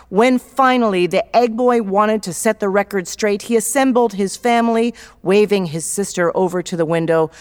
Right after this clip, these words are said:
ready to tell them the truth. The egg boy was proud to be doing what was right.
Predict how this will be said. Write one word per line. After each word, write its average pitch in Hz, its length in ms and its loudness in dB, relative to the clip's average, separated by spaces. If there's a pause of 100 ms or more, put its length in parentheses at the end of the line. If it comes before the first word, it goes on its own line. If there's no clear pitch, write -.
(160)
ready 233 420 2
to 202 140 -8
tell 202 300 0
them 185 220 -2
the 170 100 0
truth. 294 760 -4 (300)
The 254 220 -2
egg 269 220 0
boy 269 260 0
was 240 240 -4
proud 254 560 -2
to 254 220 -2
be 269 240 -2
doing 220 640 -2 (140)
what 285 320 -2
was 202 320 -4 (120)
right. 277 480 -6